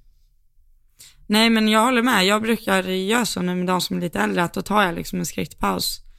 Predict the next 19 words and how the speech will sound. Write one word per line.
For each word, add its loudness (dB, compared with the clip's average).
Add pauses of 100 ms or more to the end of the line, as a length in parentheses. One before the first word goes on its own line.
(320)
på -8
fem 0
minuter. -2
Dels 2
för -4
att -4
det -4
blir 0
lite -4
att 0
man -2 (2500)
förstår -2
mig 0
rätt -4
när -4
jag -4
säger -4 (300)
börja 0
om -2